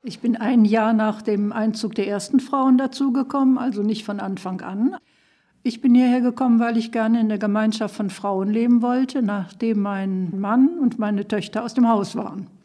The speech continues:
Und nicht alleine zu leben, bin ich in den Beginenhof gezogen, weil mich in Beginen schon immer interessierte.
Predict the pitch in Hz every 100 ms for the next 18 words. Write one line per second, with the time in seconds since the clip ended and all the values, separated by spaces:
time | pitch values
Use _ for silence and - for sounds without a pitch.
0 | _ 240 208 185 185 202 196 196 208 226
1 | - 247 269 269 247 233 226 254 240 247
2 | 233 196 208 196 196 202 - 233 - 254
3 | 254 269 254 214 208 226 - 233 214 208
4 | 196 185 214 226 269 262 226 220 214 208
5 | - - 226 240 220 220 - 208 196 196
6 | 302